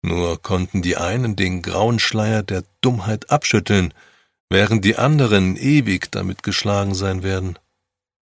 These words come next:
Ich neige den Kopf zur Seite. Seit seinem Eintreffen sind meine Lippen zu einem schmalen, einnehmenden Lächeln verzogen. Einem, mit dem sich der Kerl mir gegenüber nicht angemacht fühlt.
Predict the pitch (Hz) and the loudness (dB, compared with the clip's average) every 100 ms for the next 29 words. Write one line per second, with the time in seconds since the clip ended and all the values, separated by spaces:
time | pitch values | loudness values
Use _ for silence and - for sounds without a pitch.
0 | _ _ _ _ _ - 85 104 104 101 | _ _ _ _ _ -6 0 2 2 0
1 | 104 - 104 - 90 87 90 90 95 87 | -2 -2 -6 -4 -6 -6 -6 -6 -6 -8
2 | - _ _ _ _ 87 85 80 - 90 | -12 _ _ _ _ -6 -6 -8 -8 -6
3 | 87 87 95 107 110 - 107 - 101 - | -4 -4 -2 0 0 0 -2 0 -4 -4
4 | - - - 110 107 117 117 104 123 - | -12 -12 0 2 4 4 4 0 -4 -4
5 | 110 92 78 - 87 87 87 - - 98 | -2 -2 -4 -8 -8 -8 -8 -6 -4 -2
6 | 104 107 92 76 _ - 113 123 117 110 | 0 0 -2 -6 _ -4 0 4 4 4
7 | 110 110 107 135 - 92 - 98 - 101 | 4 2 0 -2 -4 -6 -6 -6 -4 -4
8 | 98 92 _ _ _ _ _ _ _ - | -4 -8 _ _ _ _ _ _ _ -4
9 | 110 123 135 135 113 - _ - 87 - | 2 4 6 6 4 0 _ -12 -12 -6
10 | 101 98 101 95 85 - 101 104 98 98 | -4 -2 -2 -4 -4 -4 -2 0 0 -2
11 | 98 98 101 104 95 95 90 95 95 - | 0 -2 -2 -4 -2 -4 -4 -8 -10 -12
12 | - 120 101 82 78 - - 92 90 | -6 -4 -2 -4 -6 -8 -6 -6 -6